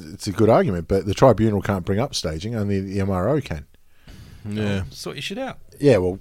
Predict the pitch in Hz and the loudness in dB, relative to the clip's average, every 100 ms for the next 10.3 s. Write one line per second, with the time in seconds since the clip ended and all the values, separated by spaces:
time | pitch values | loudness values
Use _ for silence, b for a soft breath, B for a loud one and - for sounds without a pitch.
0 | - - 147 117 110 127 113 131 139 123 | -4 4 6 6 4 2 4 6 4 2
1 | 131 107 95 - 135 113 131 131 - - | 2 0 0 -4 -2 0 2 0 -2 -10
2 | 127 117 120 117 113 107 98 123 131 80 | -2 0 2 4 4 2 0 0 0 -8
3 | - B B B B B B 113 113 113 | -12 B B B B B B 6 6 4
4 | - - - - - 120 131 117 113 113 | -2 -14 -16 -6 4 8 10 8 8 8
5 | 113 110 90 - - - 170 156 - 135 | 8 4 0 -14 -18 4 4 6 4 4
6 | 120 110 110 101 95 82 110 95 104 87 | 4 4 4 4 0 2 2 4 2 2
7 | 98 87 82 78 - - - 87 87 90 | 2 2 -2 -8 -14 -20 -10 -4 -2 0
8 | 87 - 127 143 131 156 139 95 120 113 | -2 -2 -2 -2 -2 -4 -4 -4 2 6
9 | 117 110 90 85 80 b b - 110 95 | 6 4 -2 -8 -10 b b -4 -2 -2
10 | 82 92 | -2 -4